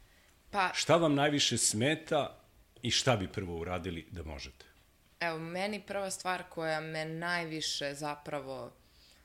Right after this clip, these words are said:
Speaker 1: nekako rastužuje, svaki put kad pomislim, to je podatak da dvadeset četiri odsto našeg stanovništva je na ivici siromaštva,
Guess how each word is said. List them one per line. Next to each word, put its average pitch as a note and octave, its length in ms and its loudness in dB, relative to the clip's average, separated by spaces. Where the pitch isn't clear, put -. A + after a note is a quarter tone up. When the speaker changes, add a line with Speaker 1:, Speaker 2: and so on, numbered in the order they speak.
Speaker 1:
nekako D3+ 480 -4
rastužuje, F3 840 -2
svaki F3 400 0
put D#3+ 200 -12
kad D3+ 120 -12
pomislim, F#3 540 -4
to F3 180 -2
je E3 100 -2
podatak D#3+ 560 -4
da D3+ 160 -4
dvadeset C#3+ 500 -6
četiri C#3 420 -4
odsto - 320 -10
našeg - 300 -12
stanovništva - 600 -10
je - 60 -10
na C#3 100 -8
ivici C3+ 420 -8
siromaštva, - 680 -10